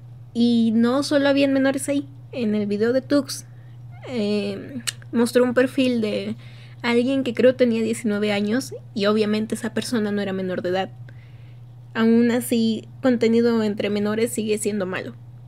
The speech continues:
Esas cosas te pueden exponer muy feo, demasiado feo. Sin embargo, en el minuto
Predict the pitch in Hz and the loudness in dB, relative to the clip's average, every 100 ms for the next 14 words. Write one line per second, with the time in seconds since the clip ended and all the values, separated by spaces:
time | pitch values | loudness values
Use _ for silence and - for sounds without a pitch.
0 | - 220 220 220 - 220 233 233 - - | -10 -4 -2 -2 -2 -2 -2 -6 -6 -2
1 | 214 208 214 - 208 208 214 240 285 269 | -2 -2 -4 -4 -2 0 2 6 4 2
2 | - 254 233 214 247 - - - - - | 0 4 4 2 -6 -14 -20 -20 -20 -20
3 | - - - - 233 214 220 220 208 202 | -20 -20 -20 -4 0 0 0 0 0 -2
4 | 156 220 - - - - - - - - | -4 -4 -12 -20 -20 -20 -20 -20 -20 -18
5 | - - - - - 240 233 226 233 233 | -18 -18 -20 -10 0 4 6 6 4 2
6 | 254 285 - - 220 220 226 226 220 226 | 0 -2 -6 -4 0 2 2 4 6 6
7 | 254 254 269 247 226 220 | 4 4 2 2 0 -2